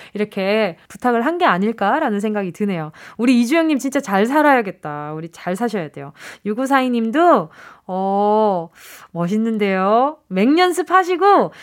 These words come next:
그 약간 입에 볼펜 이렇게 딱 이렇게, 어, 해가지고 발음 연습도 좀 해보시고, <laughs> 재미있는 추억으로 남기셨으면 좋겠어요. 커피 쿠폰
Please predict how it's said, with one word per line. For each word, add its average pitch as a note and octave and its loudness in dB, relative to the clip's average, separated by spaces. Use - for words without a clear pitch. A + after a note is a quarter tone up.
그 A3+ 0
약간 F#3+ -2
입에 F#3 0
볼펜 G#3+ 0
이렇게 F3+ -6
딱 - -20
이렇게, F3+ -12
어, A#3 0
해가지고 A#3+ 2
발음 G3+ 2
연습도 G#3+ -2
좀 F#3 -2
해보시고, B3 0
<laughs> - -12
재미있는 B3 0
추억으로 C#4+ 2
남기셨으면 A3 -4
좋겠어요. E3+ -8
커피 G#4 4
쿠폰 D#4 0